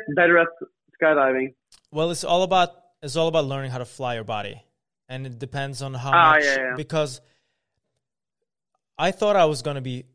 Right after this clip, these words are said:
Speaker 2: really good at sk-, skydiving and flying when I started because I was, uh, I wa-, I have so much control in my body. I can do a backflip standing, and I can, like, spin on my head and do whatever.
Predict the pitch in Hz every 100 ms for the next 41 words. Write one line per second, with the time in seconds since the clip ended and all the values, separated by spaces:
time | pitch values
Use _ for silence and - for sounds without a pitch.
0 | _ _ _ 139 139 147 135 117 123 110
1 | - _ _ - 110 - - - - -
2 | 135 127 127 120 110 - 117 110 107 110
3 | 107 - 117 110 101 - 123 113 123 120
4 | - - 120 113 - - 123 131 127 131
5 | 131 - 143 139 143 127 135 131 123 123
6 | 135 143 143 135 127 123 - 127 - 131
7 | 123 120 117 113 110 117 110 107 107 -
8 | - 120 117 117 110 110 110 107 113 110
9 | 110 117 131